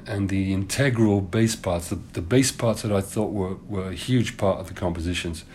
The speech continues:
I learnt as much of those as I could. And the rest of the stuff, I just tried to approach it from just trying to support the song and probably play a lot more than I would normally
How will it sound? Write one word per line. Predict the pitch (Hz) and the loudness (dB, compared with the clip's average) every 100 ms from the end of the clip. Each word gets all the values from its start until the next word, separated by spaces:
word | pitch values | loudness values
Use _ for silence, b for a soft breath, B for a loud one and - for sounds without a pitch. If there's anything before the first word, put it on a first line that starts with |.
| B B | B B
I | 90 | -4
learnt | 92 104 95 90 | 2 2 2 0
as | 87 | -2
much | 90 90 | -4 -4
of | 85 | -4
those | 87 85 82 | -4 -6 -8
as | 80 | -10
I | 80 | -10
could. | - 104 80 - B B B B B - | -6 -4 -4 -10 B B B B B -12
And | 98 92 | -8 -4
the | |
rest | 92 127 127 | 2 2 2
of | 135 | -2
the | 95 | -4
stuff, | - 87 85 | -4 -6 -4
I | 90 | -4
just | 85 107 98 | -4 -6 -4
tried | - 95 | 0 0
to | 87 | 0
approach | 85 - 90 85 | -4 -2 -4 -4
it | 92 | -8
from | - 92 92 92 - - - - | -8 -6 -6 -6 -12 -20 -20 -12
just | - - | -8 -4
trying | - 104 | 0 0
to | 98 | 0
support | 85 - 101 | -6 -4 -4
the | - | -4
song | - 87 78 76 110 | -6 -4 -4 -6 -4
and | 107 | -2
probably | - 135 135 | 2 2 2
play | 127 127 110 | 2 0 2
a | 101 | 4
lot | 113 117 110 | 4 4 4
more | 107 104 | 2 4
than | 92 | 2
I | 90 | 0
would | 90 87 | 0 0
normally | 95 95 90 85 | 0 2 0 -2